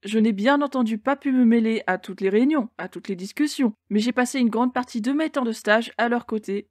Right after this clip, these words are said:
à travailler avec eux. Est-ce que moi j'ai subi des pressions ? Non, je n'en ai pas vraiment eu le temps, et on m'a bien averti, discrètement, que je devais me préserver et apprendre à me protéger. Ne jamais dire oui tout le temps,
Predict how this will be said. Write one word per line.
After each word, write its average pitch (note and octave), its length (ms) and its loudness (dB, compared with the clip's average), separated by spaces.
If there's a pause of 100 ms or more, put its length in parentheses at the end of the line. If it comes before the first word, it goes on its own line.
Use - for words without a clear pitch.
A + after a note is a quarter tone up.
à F#3 140 2
travailler B3 500 0
avec G#3 300 -2
eux. - 80 -10 (680)
Est-ce G#3 220 -4
que B3 80 0
moi C4 280 6
j'ai C#4 140 -4
subi A#3 280 -4
des B3 100 0
pressions ? C4 500 -4 (360)
Non, G3+ 280 4 (140)
je G#3+ 120 -10
n'en G3 120 0
ai G#3 80 0
pas C#4+ 160 0
vraiment C4+ 300 2
eu A3+ 100 4
le G3+ 100 2
temps, G#3 380 -6 (160)
et A3+ 120 2
on B3+ 60 4
m'a B3+ 120 4
bien A#3+ 200 2
averti, G#3 540 -2
discrètement, G#3+ 680 -4 (240)
que G#3 100 0
je G#3 100 2
devais B3 300 0
me A3 80 4
préserver A#3 680 -2
et G#3+ 140 0
apprendre A#3 400 -2
à G#3+ 100 4
me G3+ 120 0
protéger. G#3 560 -4 (280)
Ne G3+ 60 -6
jamais G#3 260 2
dire G3 200 2
oui G3 120 -4
tout G#3+ 140 -4
le G#3+ 40 -6
temps, D4 340 0